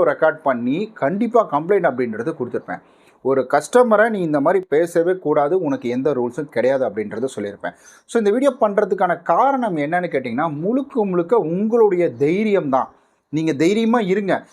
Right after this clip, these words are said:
"ஏய், என்னால கட்ட முடியாது போடா" அப்படின்றது சொல்றது தைரியம் இல்ல. "சார், இப்போதைக்கு எனக்கு இந்த வேலை இல்ல, எனக்கு இந்த மாதிரி போயிட்டு இருக்கு, நான் வந்துட்டு அடுத்த வேலை தேடிட்டு இருக்கேன். இப்ப நீங்க இந்த மாதிரி எனக்கு தொடர்ந்து நீங்க இந்த மாதிரி வந்து டார்ச்சர் பண்ணிக்கிட்டே இருந்தீங்கன்னா,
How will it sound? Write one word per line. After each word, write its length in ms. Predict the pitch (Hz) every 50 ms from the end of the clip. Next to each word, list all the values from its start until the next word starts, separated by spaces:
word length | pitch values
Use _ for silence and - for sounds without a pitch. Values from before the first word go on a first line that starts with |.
| _ _
"ஏய், 280 | 156 175 170 165 - _
என்னால 260 | - 107 127 175 214
கட்ட 180 | - 143 147 185
முடியாது 200 | 175 156 131 127
போடா" 160 | 165 - - - _ -
அப்படின்றது 520 | 113 120 127 151 185 190 196 185 185 190
சொல்றது 440 | 180 170 - 170 165 175 156 165 143
தைரியம் 240 | 151 151 160 165 151
இல்ல. 140 | 131 117 - - - _ _ _
"சார், 320 | _ - 147 147 143 113 104 101 101
இப்போதைக்கு 300 | - 98 - 113 - 147
எனக்கு 240 | 151 151 127 110 110
இந்த 160 | 107 107 104
வேலை 300 | 98 104 123 143 147 127 107
இல்ல, 200 | 107 107 - - - _ _ _ _ _ _
எனக்கு 220 | 107 110 107 110
இந்த 120 | 101 104
மாதிரி 200 | 104 135 151 147
போயிட்டு 260 | - 127 131 139 131 -
இருக்கு, 180 | - _ _ _ _ _ _ _ _ _ _ _ -
நான் 220 | 117 135 143 147
வந்துட்டு 280 | 135 120 127 123 196 226
அடுத்த 360 | 123 - 120 120 123 - 131
வேலை 140 | 117 135 160
தேடிட்டு 340 | 156 147 131 135 127 120 -
இருக்கேன். 200 | - - 95 -
இப்ப 240 | - 135 135 139 147
நீங்க 180 | 135 143 139 131
இந்த 240 | 127 127 139 170 180
மாதிரி 280 | 180 190 214 233 233 214
எனக்கு 220 | 196 175 147 139
தொடர்ந்து 400 | 123 139 143 147 180 202 226 240
நீங்க 180 | 226 220 202 185
இந்த 180 | 165 151 143 131
மாதிரி 260 | 135 156 170 165 143
வந்து 180 | 147 143 143
டார்ச்சர் 240 | 127 127 - 127 -
பண்ணிக்கிட்டே 380 | 120 123 147 151 151 147 165 165
இருந்தீங்கன்னா, 440 | 170 165 143 127 113 113 110 101